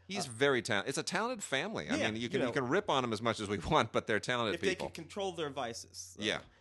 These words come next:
Speaker 1: yeah.
Speaker 2: um, uh, but nevertheless, uh, it's, uh, an, an intense, intense little film, uh, that comes down to a question of what are you willing to do ultimately, uh, to save the ones that you love.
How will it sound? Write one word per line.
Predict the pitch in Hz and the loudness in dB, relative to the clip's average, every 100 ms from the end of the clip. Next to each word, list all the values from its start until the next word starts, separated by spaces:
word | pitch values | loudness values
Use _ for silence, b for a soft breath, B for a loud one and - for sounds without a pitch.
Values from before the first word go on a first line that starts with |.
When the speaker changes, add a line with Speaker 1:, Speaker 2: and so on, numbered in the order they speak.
| b | b
Speaker 1:
yeah. | 156 143 127 | -2 2 2
Speaker 2:
um, | 123 | 0
uh, | 139 | -2
but | 156 - | -4 -2
nevertheless, | 214 262 233 143 151 104 | -2 -2 -2 -4 -4 -8
uh, | 135 135 | -10 -8
it's, | 151 143 160 156 | -8 -8 -8 -8
uh, | 143 156 151 127 | -8 -8 -6 -4
an, | 131 | -4
an | 135 - | -6 -2
intense, | 220 240 - 214 180 175 - | -2 -2 -4 -6 -6 -8 -10
intense | 175 - 190 175 - | -10 -10 -10 -10 -8
little | 143 135 | -8 -8
film, | - 120 95 95 107 b b | -8 -8 -6 -8 -12 b b
uh, | - | -10
that | 131 131 | -8 -6
comes | - 214 | -6 -6
down | 175 170 | -6 -8
to | 170 160 | -8 -10
a | |
question | 135 135 123 - 123 | -8 -8 -8 -8 -10
of | 117 - | -12 -8
what | 127 | -8
are | 123 | -6
you | 120 123 | -8 -8
willing | 104 113 113 110 | -8 -10 -12 -16
to | |
do | 90 95 95 95 - - | -14 -12 -12 -14 -18 -6
ultimately, | 120 113 107 73 - 80 71 _ _ _ _ | -4 -4 -6 -16 -20 -20 -20 _ _ _ _
uh, | 98 92 | -10 -10
to | 98 | -10
save | 95 110 101 98 | -8 -6 -6 -6
the | 98 | -8
ones | 90 92 90 87 | -8 -10 -12 -18
that | 82 | -18
you | 95 | -10
love. | 98 78 | -10 -10